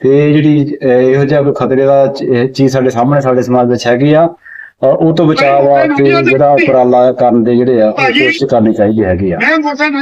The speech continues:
ਤੇ ਇਹ ਜਿਹੜੇ ਹੈਗੇ ਆ, ਅਹ, ਬਹੁਤ ਡੂੰਘਾ ਜਿਹੜਾ ਪਾਣੀ ਇੱਥੇ ਹੈਗਾ ਆ ਤੇ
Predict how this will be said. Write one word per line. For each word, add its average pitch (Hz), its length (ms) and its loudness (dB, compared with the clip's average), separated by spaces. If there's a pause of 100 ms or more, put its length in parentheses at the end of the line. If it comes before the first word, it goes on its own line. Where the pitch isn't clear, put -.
(180)
ਤੇ 165 100 -2 (120)
ਇਹ 185 720 2
ਜਿਹੜੇ 170 240 2
ਹੈਗੇ 160 320 2
ਆ, 147 340 2
ਅਹ, 131 680 0 (200)
ਬਹੁਤ 143 360 0
ਡੂੰਘਾ 156 340 0
ਜਿਹੜਾ 180 200 2
ਪਾਣੀ 147 300 0
ਇੱਥੇ 147 220 0
ਹੈਗਾ 151 380 2
ਆ - 80 -4 (600)
ਤੇ 139 540 2